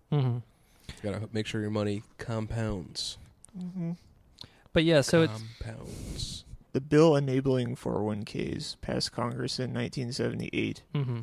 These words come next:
Speaker 3: It was modifying the I R S code to include such tax advantage accounts like that. And
Speaker 1: Right.
Speaker 3: then in nineteen eighty,
Speaker 1: Mm-hmm.
Speaker 3: the first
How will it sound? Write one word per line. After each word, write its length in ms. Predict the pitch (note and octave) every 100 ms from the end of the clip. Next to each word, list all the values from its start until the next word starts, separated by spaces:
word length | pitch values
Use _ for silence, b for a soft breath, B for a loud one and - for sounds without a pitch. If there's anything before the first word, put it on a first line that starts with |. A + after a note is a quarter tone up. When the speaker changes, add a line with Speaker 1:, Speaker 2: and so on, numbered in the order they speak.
| - -
Speaker 3:
It 80 | A#2+
was 200 | B2 C3+
modifying 680 | B2+ B2+ B2 C3+ B2 A#2+
the 60 | A#2
I 120 | A#2+
R 180 | B2 B2
S 120 | B2
code 280 | - B2 B2
to 100 | -
include 600 | A2+ A#2 - A#2+ B2 - - -
such 380 | - B2 - -
tax 320 | A#2 A#2 -
advantage 400 | A#2+ A2 A2+ -
accounts 340 | - - -
like 260 | - - -
that. 220 | - - - _ _ _ _ B B B B B B B -
And 80 | D3+
Speaker 1:
Right. 140 | D3+
Speaker 3:
then 80 | B2
in 60 | B2
nineteen 400 | B2+ A#2+ - - -
eighty, 540 | D3 G3+ C3+ B2 D3 -
Speaker 1:
Mm-hmm. 160 | C3 A#2
Speaker 3:
the 180 | A#2
first 500 | A#2+ - D3 - -